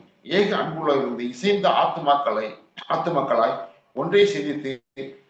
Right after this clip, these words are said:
என் சந்தோஷத்தை நிறைவாக்குங்கள்." கிறிஸ்துவோட சந்தோஷம் என்ன அப்படின்னா,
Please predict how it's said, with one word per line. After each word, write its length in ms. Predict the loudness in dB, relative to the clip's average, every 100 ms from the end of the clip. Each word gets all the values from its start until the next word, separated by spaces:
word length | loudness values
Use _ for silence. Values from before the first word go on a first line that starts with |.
| -8
என் 120 | -4
சந்தோஷத்தை 640 | 0 4 4 4 0 2
நிறைவாக்குங்கள்." 600 | 6 6 4 -2 -8 -10 -18 _ _ _ -4
கிறிஸ்துவோட 380 | -2 -2 0 0
சந்தோஷம் 400 | 0 -2 -4 -4
என்ன 140 | -2
அப்படின்னா, 420 | -2 -2 0 2